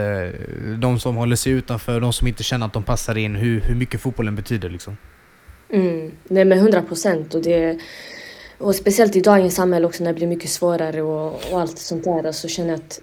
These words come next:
Speaker 2: alltså, det, återigen, det här låter så klyschigt, men fotbollen förenar verkligen. Och, alltså, man kan bokstavligt talat, eh, åka till vilken förort som helst, man åker vilket, till vilket land som helst. Eh,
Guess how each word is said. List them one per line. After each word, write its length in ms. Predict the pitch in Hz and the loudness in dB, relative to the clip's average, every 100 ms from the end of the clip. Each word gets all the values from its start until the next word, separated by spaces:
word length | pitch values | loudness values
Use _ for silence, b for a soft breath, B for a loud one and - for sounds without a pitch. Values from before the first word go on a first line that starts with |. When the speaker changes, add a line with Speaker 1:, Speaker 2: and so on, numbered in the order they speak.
| - | -8
Speaker 2:
alltså, 460 | 170 180 175 165 - | -4 0 0 -2 -6
det, 380 | 180 175 - - | 2 4 4 2
återigen, 580 | - 202 196 175 147 143 - | 4 4 4 2 2 -4 -4
det 80 | 175 | -2
här 120 | 170 | 0
låter 180 | 170 - | -2 -4
så 160 | 175 | -6
klyschigt, 300 | 170 175 165 | -6 -4 -2
men 260 | 165 160 151 - | -2 -2 -6 -10
fotbollen 400 | - 196 185 170 | -4 -2 0 -2
förenar 440 | - 196 196 165 | 2 4 4 4
verkligen. 520 | 165 185 180 160 156 151 | 2 0 0 -4 -4 -6
Och, 120 | 151 B B B - - | -8 B B B -18 -10
alltså, 200 | 170 190 | -2 2
man 140 | 196 | 2
kan 200 | 190 180 | 2 2
bokstavligt 480 | 190 202 185 175 175 | 2 2 0 0 0
talat, 600 | 175 165 147 147 147 - - | -2 -2 -2 -6 -12 -16 -12
eh, 240 | 160 156 156 | -10 -8 -4
åka 280 | 185 180 170 | -4 -2 -4
till 140 | 165 | -2
vilken 200 | 180 175 | -2 -2
förort 360 | 156 175 160 151 | -2 -2 -2 -4
som 120 | 156 | -8
helst, 240 | 151 160 - | -6 -6 -4
man 120 | 165 | -4
åker 280 | 185 175 165 | -2 -2 0
vilket, 260 | 190 - | 0 2
till 100 | 202 | 4
vilket 220 | 196 190 | 4 4
land 180 | 190 180 | 2 0
som 140 | - 165 | -2 -2
helst. 420 | 175 170 170 - B B B B _ | 0 0 -2 -6 B B B B _
Eh, 420 | 165 156 147 147 | -6 -4 -4 -6